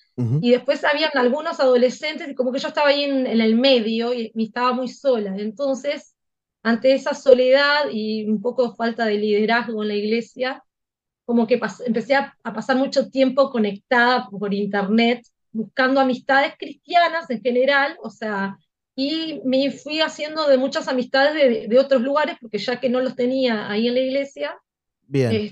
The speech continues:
Speaker 2: este,
Speaker 1: ¿Y en qué plataformas?
Speaker 2: y ahí lo conozco a él, en realidad, fue muy loco como lo conocí,
Speaker 1: ¿Cómo lo,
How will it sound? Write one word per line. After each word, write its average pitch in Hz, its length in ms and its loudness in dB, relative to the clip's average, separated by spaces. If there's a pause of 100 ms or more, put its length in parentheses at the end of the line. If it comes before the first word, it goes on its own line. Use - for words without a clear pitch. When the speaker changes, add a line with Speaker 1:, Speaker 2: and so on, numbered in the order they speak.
Speaker 2:
este, 110 320 2
Speaker 1:
¿Y 160 120 8
en 175 100 6
qué 262 140 2
plataformas? 202 420 4
Speaker 2:
y 147 60 8
ahí 127 240 8
lo 381 60 2 (680)
conozco 403 360 -10
a 285 200 4
él, 294 360 0 (160)
en 254 140 -6
realidad, 285 400 0 (1080)
fue 311 160 -8
muy 302 120 -8
loco 262 400 2
como 196 180 -6
lo 208 140 -2
conocí, 269 540 -4
Speaker 1:
¿Cómo 359 160 0
lo, 294 80 6